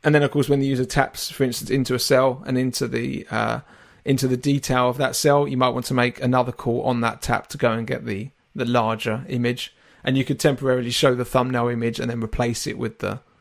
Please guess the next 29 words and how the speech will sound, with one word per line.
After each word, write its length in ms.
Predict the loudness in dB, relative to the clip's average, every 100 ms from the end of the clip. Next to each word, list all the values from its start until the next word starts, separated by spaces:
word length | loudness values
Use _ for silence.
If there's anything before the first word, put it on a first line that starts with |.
| _ _ -6
with 220 | 0 0
the 60 | 0
full 220 | 0 0
quality 440 | 0 -4 -4 -4
one 240 | -4 -4 -4
when 120 | -6
that's 300 | -6 -8 -4
ready 180 | -2 -2
to 140 | -2
download. 380 | 0 0 0 4
Like 120 | 2
if 80 | 2
you 60 | 2
go 160 | 2
into 240 | 2 -2 -2
your 240 | 0 -2 -8 -20 -20 _ 2
iCloud 800 | 2 4 2 2 0 -4 -16 2
Photos 640 | 4 4 2 0 0 -4
app, 320 | -4 -4 -6 -18 _ _ _
you 160 | 0 2
can 160 | 4 4
look 220 | 4 2
at 60 |
the 40 | 0
photos 460 | 4 4 4 -2
and 180 | 0 2
watch 220 | 0 -2
the 80 | -2
videos 640 | 0 2 2 0 -2 -6